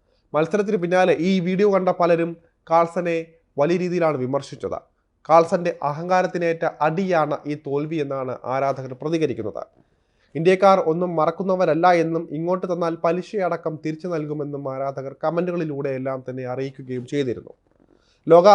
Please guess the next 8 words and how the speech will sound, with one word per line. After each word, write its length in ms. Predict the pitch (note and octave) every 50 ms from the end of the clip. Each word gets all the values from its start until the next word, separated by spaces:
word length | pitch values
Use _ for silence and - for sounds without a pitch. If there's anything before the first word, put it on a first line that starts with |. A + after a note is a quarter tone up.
| F3 - -
ഒന്നാം 380 | D#3 F3 F#3+ G#3 A3 A3 A3 G#3+
നമ്പർ 220 | G#3 G#3 G#3+ G3
താരത്തെ 460 | G3 G3 F#3+ G#3 G3 F#3+ F#3 G3+ G3
പോലും 340 | F3 - F#3+ F3+ F3+ F3+ F3
അത്ഭുതപ്പെടുത്തുന്ന 680 | E3 D#3+ C3+ D#3 F3 F3 F3 F3 E3 D#3+ E3 F3 F3 E3
നീക്കമാണ് 440 | E3 D#3 D3+ D#3 E3 E3 D#3 D#3
പ്രജ്ഞാനന്ദ 520 | D3 - D#3+ C#3+ - D#3 E3 E3+ E3 E3 D#3
നടത്തിയതെന്നതിൽ 680 | D3+ C#3+ C#3 C#3 D3 C#3+ C#3+ C3+ C#3 C3+ B2+ C3 C3